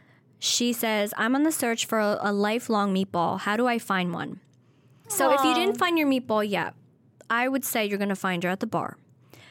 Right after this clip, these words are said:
Speaker 1: And you guys are gonna become best friends over drinks. You're gonna go to the bathroom. You're gonna spill each other's heart out together. And you're gonna take each other's number down.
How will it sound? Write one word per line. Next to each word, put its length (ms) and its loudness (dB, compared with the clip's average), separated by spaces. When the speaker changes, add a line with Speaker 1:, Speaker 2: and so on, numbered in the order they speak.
Speaker 1:
And 140 2
you 80 2
guys 180 0
are 60 -2
gonna 160 0
become 360 -2
best 200 -2
friends 240 0
over 160 0
drinks. 580 -4
You're 120 -2
gonna 160 0
go 100 0
to 80 0
the 100 0
bathroom. 540 -2
You're 80 0
gonna 140 -2
spill 580 0
each 160 -2
other's 240 -2
heart 220 0
out 160 -2
together. 500 0
And 80 0
you're 80 2
gonna 140 0
take 220 -2
each 160 0
other's 240 0
number 240 0
down. 440 0